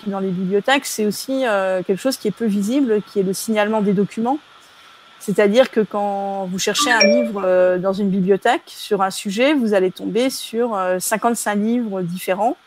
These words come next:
qui vont refléter, euh, si la bibliothèque est assez riche pour cela,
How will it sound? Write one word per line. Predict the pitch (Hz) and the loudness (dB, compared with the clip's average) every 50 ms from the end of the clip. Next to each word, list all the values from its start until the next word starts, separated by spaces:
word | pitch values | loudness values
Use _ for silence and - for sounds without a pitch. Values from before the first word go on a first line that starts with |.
| - - - - - - - - - - - | -20 -20 -20 -20 -20 -20 -20 -20 -20 -10 -4
qui | - 226 | -2 0
vont | 196 226 233 240 208 | 2 4 4 4 6
refléter, | 226 214 - - - 208 190 - - 247 262 269 277 277 | 4 4 4 2 0 0 0 0 0 2 4 4 4 4
euh, | 269 247 214 202 190 185 185 185 185 185 185 - - - - - - - 185 | 4 4 2 2 2 0 0 0 -2 -2 -4 -4 -6 -8 -8 -10 -10 -10 -10
si | - - - - | -8 -6 -2 2
la | 202 196 | 2 2
bibliothèque | 175 180 185 185 190 175 - 202 196 - - | 4 2 0 0 0 0 0 -2 -2 -2 -2
est | 180 175 170 175 - | -2 -2 -2 -4 -6
assez | 185 175 - - | -6 -6 -4 -2
riche | 180 202 202 - - | -2 0 0 -2 -4
pour | - - - | -6 -8 -8
cela, | - - 190 190 214 240 294 | -6 -2 2 6 6 6 6